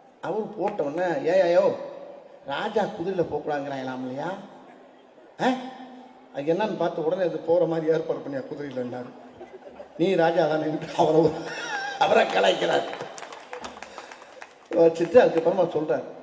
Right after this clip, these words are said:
இப்படித்தான்யா, ஓ எம் ஜி ஆர் அப்படின்னாரு என்னைய. ஆ?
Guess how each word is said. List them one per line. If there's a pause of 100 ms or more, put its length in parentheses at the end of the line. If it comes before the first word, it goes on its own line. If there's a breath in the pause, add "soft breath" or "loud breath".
(140)
இப்படித்தான்யா, (1200)
ஓ
எம்
ஜி
ஆர் (140)
அப்படின்னாரு
என்னைய. (500 loud breath)
ஆ?